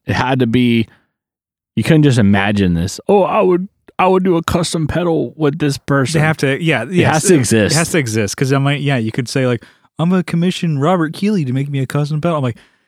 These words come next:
Speaker 2: uh,
Speaker 1: He doesn't give a shit about you.
Speaker 2: <laughs> He just, I mean, if you give him enough money, I'm sure they would be like,
Speaker 1: Okay,
Speaker 2: "Oh, yeah,
Speaker 1: yeah.
Speaker 2: for, for sure, bro." <laughs> But
Speaker 1: Yeah.
Speaker 2: they have, they have to be in the flesh, either be production models or if, like, if they did a limited edition run,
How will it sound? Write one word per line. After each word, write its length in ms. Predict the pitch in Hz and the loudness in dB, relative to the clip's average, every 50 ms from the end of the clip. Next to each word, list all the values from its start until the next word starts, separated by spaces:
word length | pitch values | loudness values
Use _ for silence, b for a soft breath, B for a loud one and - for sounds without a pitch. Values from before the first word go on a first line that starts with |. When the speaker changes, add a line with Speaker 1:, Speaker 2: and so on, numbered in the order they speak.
| b b b b b _ _ - | b b b b b _ _ -4
Speaker 2:
uh, 100 | 147 151 | 0 2
Speaker 1:
He 100 | 247 285 | 4 6
doesn't 280 | 339 381 381 339 330 247 | 6 6 4 4 4 4
give 120 | 240 190 | 4 4
a 40 | 127 | 4
shit 320 | - - - - 139 123 113 | 2 2 0 2 2 2 4
about 240 | 95 85 76 69 - | 2 2 0 -2 -2
you. 60 | - | -4
Speaker 2:
<laughs> 120 | - - | -4 -2
He 140 | - - 160 143 | -2 -2 -2 0
just, 280 | 135 151 131 147 143 | -2 -2 -4 -4 -4
I 40 | 139 | -2
mean, 280 | 135 135 135 131 127 131 | 0 0 0 -2 -2 -6
if 80 | 123 117 | -8 -6
you 60 | 131 | -4
give 120 | 135 143 131 | -2 -2 0
him 80 | 131 127 | 0 0
enough 120 | 123 117 | 0 0
money, 180 | 135 139 135 127 | 0 0 0 0
I'm 100 | 120 104 | -2 -2
sure 140 | - 123 107 | -2 -4 -2
they 120 | 107 107 | -2 -2
would 240 | 107 107 104 95 - | -2 -2 -4 -6 -4
be 100 | - 123 | 0 2
like, 100 | 117 113 | 2 2
Speaker 1:
Okay, 120 | 117 127 143 | 2 2 2
Speaker 2:
"Oh, 40 | 151 | 2
yeah, 60 | 147 147 123 | 2 0 0
Speaker 1:
yeah. 60 | 104 | -2
Speaker 2:
for, 220 | - - 147 131 110 | -4 -4 -4 -4 -2
for 180 | - - 120 | -2 -4 -4
sure, 240 | - - - 127 107 | -4 -2 -2 -4 -2
bro." 200 | 92 104 98 90 - b b b b b b | -2 -4 -4 -6 -6 b b b b b b
<laughs> 80 | 131 - - 208 214 - - b b b b b b b b b - | -2 0 0 0 0 0 -4 b b b b b b b b b -2
But 260 | 151 143 127 113 - - _ _ _ _ _ _ - | -2 0 0 -2 -4 -10 _ _ _ _ _ _ 0
Speaker 1:
Yeah. 220 | 135 123 104 - _ _ _ _ _ _ - | 0 0 0 -2 _ _ _ _ _ _ -8
Speaker 2:
they 340 | 170 170 170 165 170 175 180 | -8 -4 -2 0 2 2 2
have, 180 | 170 180 170 - | 2 0 0 0
they 100 | 170 165 | 0 0
have 100 | 170 160 | 0 0
to 100 | 175 156 | -2 -2
be 140 | 147 156 147 | -2 0 0
in 60 | 135 | -2
the 60 | 127 - | -2 -4
flesh, 300 | - - 123 113 - 131 | -4 -4 -4 -2 -2 -4
either 160 | 123 120 117 | -4 -2 -2
be 120 | 117 110 | -2 -2
production 400 | 101 107 98 123 123 - - 131 | -4 -4 -2 -2 -4 -2 -2 -2
models 360 | 120 117 117 113 113 107 107 - - | -2 0 0 0 -2 -2 -4 -8 -6
or 240 | - 120 117 113 110 | -4 -4 -2 -2 -2
if, 120 | 101 - | -4 -4
like, 220 | 117 107 101 - 113 | -6 -6 -6 -8 -10
if 80 | - | -8
they 100 | - 117 | -6 -4
did 180 | 107 131 127 123 | -2 0 0 2
a 180 | 120 113 110 - _ - - - | 0 0 -2 -4 _ -16 -10 -6
limited 300 | 120 117 120 117 120 120 | -4 -2 -2 -2 -2 -4
edition 380 | 110 107 117 107 - 110 98 | -4 -4 -6 -6 -6 -6 -6
run, 380 | 95 104 101 104 107 107 107 | -4 -2 -2 -2 -2 -2 -4